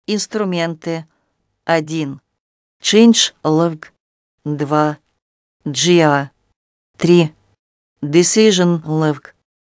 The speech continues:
Рабочий артефакт. Бакунг требований и критериев приёмки, структурированный список требований,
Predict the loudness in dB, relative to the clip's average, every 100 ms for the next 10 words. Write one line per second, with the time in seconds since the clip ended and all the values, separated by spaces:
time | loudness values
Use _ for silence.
0 | _ _ -4 -4 -4 -8 -8 -10 -10 -12
1 | -14 -18 -14 -14 -16 _ _ _ _ _
2 | _ _ -12 -6 -6 -8 -18 _ _ -18
3 | -14 -12 -12 -12 -14 -16 -18 -20 -16 -16
4 | -12 -12 -12 -14 -14 -12 -12 -12 -14 -14
5 | -14 -14 -14 -12 -10 -8 -10 -10 -14 -14
6 | -16 -16 _ -12 -10 -10 -10 -10 -12